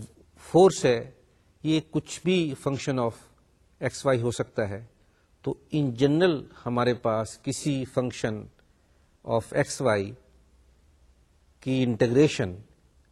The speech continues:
along a certain curve ہم کریں گے اور اس کو لائن انٹیگرل کے طور پر کریں گے۔ یہ ہمارے اس ٹاپک کی جنرلائزیشن ہوگی۔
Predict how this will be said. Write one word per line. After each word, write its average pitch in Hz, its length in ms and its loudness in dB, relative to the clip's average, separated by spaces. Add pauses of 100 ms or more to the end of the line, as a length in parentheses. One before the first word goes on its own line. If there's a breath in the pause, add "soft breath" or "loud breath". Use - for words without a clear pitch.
(420)
along 151 380 6
a 135 340 0
certain 123 480 2 (760)
curve 123 220 4 (600)
ہم 120 160 -2
کریں 135 300 2
گے 127 240 2 (100)
اور 117 400 0
اس - 180 -6
کو 120 200 0
لائن 117 480 2
انٹیگرل 117 380 -2
کے 110 160 -4
طور 107 240 0
پر 104 220 -4
کریں 110 320 -2
گے۔ 107 160 -6 (340 soft breath)
یہ 139 180 0
ہمارے 117 420 0
اس 113 120 -8
ٹاپک 104 380 -2
کی 113 120 -6
جنرلائزیشن 101 600 -2
ہوگی۔ 98 360 -4